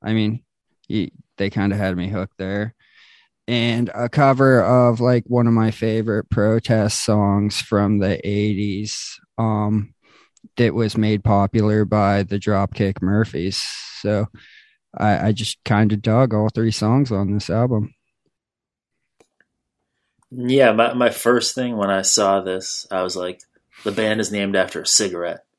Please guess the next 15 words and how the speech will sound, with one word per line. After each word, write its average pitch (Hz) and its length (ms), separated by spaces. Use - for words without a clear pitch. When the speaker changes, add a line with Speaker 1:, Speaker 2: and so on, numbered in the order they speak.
Speaker 2:
<laughs> - 500
and 101 220
it 92 120
sounds 101 460
accordingly." 92 600
<laughs> - 40
Uh, 110 300
so, 113 260
like, 104 160
yeah, 110 220
I 101 40
thought 120 320
it - 20
was, 117 180
like, 98 280